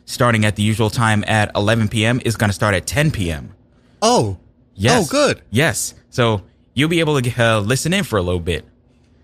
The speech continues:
Speaker 2: Yeah,
Speaker 1: Yeah.
Speaker 2: I, it's so weird to think that I spent s-, so much of my life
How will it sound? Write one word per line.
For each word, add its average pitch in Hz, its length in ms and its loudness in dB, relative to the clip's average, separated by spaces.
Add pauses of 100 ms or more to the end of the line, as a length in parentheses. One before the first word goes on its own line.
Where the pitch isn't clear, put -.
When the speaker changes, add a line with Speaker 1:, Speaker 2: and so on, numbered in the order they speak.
(120)
Speaker 2:
Yeah, 180 260 2
Speaker 1:
Yeah. 135 140 2
Speaker 2:
I, - 160 -4
it's 147 160 -2
so - 320 -2
weird 143 320 0
to 120 80 -6
think 113 320 -4
that 107 280 -4
I 113 340 -2 (680)
spent - 480 -4
s-, - 500 -6 (320)
so - 320 0
much 120 240 0
of 117 60 -4
my 113 80 2
life 107 400 -2